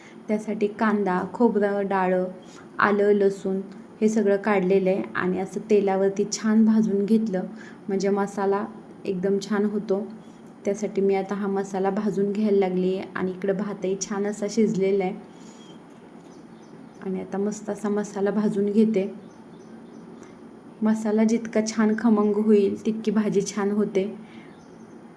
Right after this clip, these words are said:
आणि देशी कोंबडीचं चिकनही लागताना खूपच छान लागतं, त्याच्यामुळे की नाही खूप जास्त काय टाकायची आवश्यकता नसते.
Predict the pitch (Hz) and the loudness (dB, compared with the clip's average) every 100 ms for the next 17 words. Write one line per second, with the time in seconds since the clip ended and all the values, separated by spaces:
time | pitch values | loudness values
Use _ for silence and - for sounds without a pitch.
0 | - 196 190 196 220 214 - 233 220 208 | -10 -2 0 4 4 4 2 4 6 6
1 | 214 208 214 214 202 208 214 214 214 - | 4 2 0 2 2 2 2 0 -2 -4
2 | 202 202 - 220 214 208 220 214 208 202 | -4 -4 -2 0 2 0 0 2 0 -2
3 | - 196 208 196 202 202 208 208 208 202 | -4 -4 -4 -4 -2 -2 2 2 2 0
4 | 202 - - - - - 240 226 226 220 | -2 -6 -18 -20 -10 0 0 2 2 2
5 | 220 220 214 208 208 202 196 196 208 196 | -2 -2 -2 -2 -4 -2 -2 0 0 2
6 | 202 214 - 208 208 214 - 196 202 | 0 -4 -6 -2 0 0 -2 -6 -6